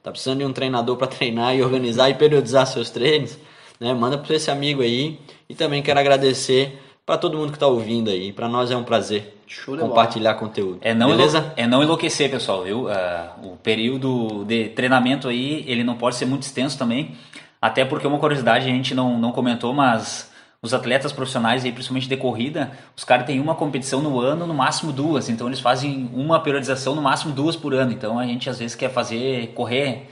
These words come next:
Speaker 2: Toda semana quer
Speaker 1: Toda
Speaker 2: dar o
Speaker 1: semana
Speaker 2: me-,
Speaker 1: uma
Speaker 2: quer ter o
Speaker 1: prova.
Speaker 2: melhor pico de
Speaker 3: É.
Speaker 2: performance, todas as provas,
Speaker 3: E às
Speaker 2: não.
Speaker 3: vezes é correr dez provas no ano, não, né?
Speaker 2: Hum.
Speaker 3: Os caras chegam a correr uma ou duas só, então vamos, vamos com calma, tá bom?
Speaker 1: Isso aí.
Speaker 2: Show de bola.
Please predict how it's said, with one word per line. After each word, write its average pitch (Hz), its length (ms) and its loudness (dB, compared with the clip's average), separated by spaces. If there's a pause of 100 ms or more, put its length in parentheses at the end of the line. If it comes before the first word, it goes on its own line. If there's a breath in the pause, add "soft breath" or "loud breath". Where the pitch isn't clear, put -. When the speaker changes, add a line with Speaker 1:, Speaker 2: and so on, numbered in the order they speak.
(140 soft breath)
Speaker 2:
Toda 165 160 2
semana 165 420 6
quer 170 120 6
Speaker 1:
Toda 180 100 6
Speaker 2:
dar 170 40 10
o 175 40 10
Speaker 1:
semana 175 200 6
Speaker 2:
me-, 170 40 4
Speaker 1:
uma 147 60 8
Speaker 2:
quer - 80 4
ter 180 60 8
o - 80 10
Speaker 1:
prova. 185 100 4
Speaker 2:
melhor 190 500 8
pico 208 160 0
de 131 60 4
Speaker 3:
É. 135 160 10
Speaker 2:
performance, 175 340 8
todas 196 260 4
as 196 60 -6
provas, 165 340 8
Speaker 3:
E 120 60 6
às 120 140 8
Speaker 2:
não. 143 80 2
Speaker 3:
vezes 165 200 0
é 151 160 2
correr 147 300 4
dez 151 220 6
provas 160 260 6
no 147 100 2
ano, 156 200 2
não, 175 160 0
né? 165 160 2
Speaker 2:
Hum. 120 200 -2
Speaker 3:
Os - 140 -6
caras 143 240 4
chegam 151 220 0
a - 20 -10
correr 147 180 2
uma 175 180 2
ou 165 40 0
duas 156 300 0
só, 117 180 2
então 117 400 -2
vamos, 139 380 0 (120)
vamos 143 200 4
com 185 100 -2
calma, 131 440 4 (220)
tá 104 120 4
bom? 156 420 4
Speaker 1:
Isso - 160 -2
aí. 139 260 6
Speaker 2:
Show - 160 -10
de 160 60 -4
bola. 113 320 0